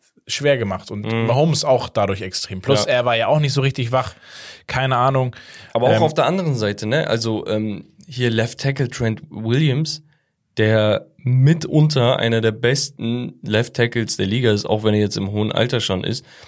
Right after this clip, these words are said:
Speaker 2: Der hatte, glaub ich, Back-to-Back Flaggen bekommen und sowas, ne? Also, du hast viel gesehen, äh, dass, dass da irgendwie entweder die Nervosität zu groß war oder
Speaker 1: Mhm.
Speaker 2: die Konzentration oder manchmal hat man sich mitreißen lassen.
Speaker 1: Ja.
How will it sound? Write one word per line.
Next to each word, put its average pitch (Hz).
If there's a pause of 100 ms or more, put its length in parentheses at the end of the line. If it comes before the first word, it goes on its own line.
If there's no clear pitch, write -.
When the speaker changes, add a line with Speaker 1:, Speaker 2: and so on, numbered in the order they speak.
(220)
Speaker 2:
Der 98
hatte, 117
glaub 113
ich, 110
Back-to-Back 131
Flaggen 143
bekommen 156
und 147
sowas, 139
ne? 139
Also, 127 (260)
du 123
hast 143
viel 185
gesehen, 160 (380)
äh, 117
dass, 120
dass 117
da 127
irgendwie 117 (1040)
entweder 143
die 127
Nervosität 123
zu -
groß 170
war 165
oder 120
Speaker 1:
Mhm. -
Speaker 2:
die 107
Konzentration 127
oder 117
manchmal 127
hat -
man 117
sich 104
mitreißen 113
lassen. 101
Speaker 1:
Ja. 92